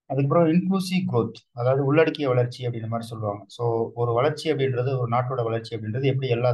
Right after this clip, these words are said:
தரப்பு மக்களுக்கும் அது சென்று சேருது, அதுல இருக்கக்கூடிய சவால்கள் வந்து என்ன, அது எப்படி அந்த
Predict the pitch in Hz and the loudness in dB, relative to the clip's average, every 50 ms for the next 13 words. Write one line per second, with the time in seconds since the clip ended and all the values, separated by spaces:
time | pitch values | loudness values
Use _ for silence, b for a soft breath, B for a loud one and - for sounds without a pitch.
0 | 120 117 113 113 117 110 110 107 - - 117 113 113 120 117 110 107 - 117 110 | 0 -2 -4 -4 -4 -6 -8 -8 -8 -8 -8 -8 -8 -6 -8 -8 -8 -8 -6 -6
1 | 113 120 113 113 - 107 104 101 98 95 101 101 - - 107 110 107 110 104 107 | -4 -4 -4 -4 -4 -4 -4 -4 -4 -4 -4 -6 -4 -4 -4 -4 -2 -4 -4 -6
2 | 131 127 127 117 113 113 107 - 110 107 117 123 123 117 117 110 107 104 104 104 | -6 -6 -4 -4 -4 -4 -4 -4 -2 0 2 2 2 2 0 -2 -4 -4 -4 -6
3 | 104 98 98 98 98 104 - 104 104 104 104 104 107 131 139 135 131 123 110 110 | -6 -6 -6 -8 -10 -8 -8 -8 -8 -6 -6 -8 -6 -4 -2 -2 -2 -2 -2 -4
4 | 110 107 | -4 -4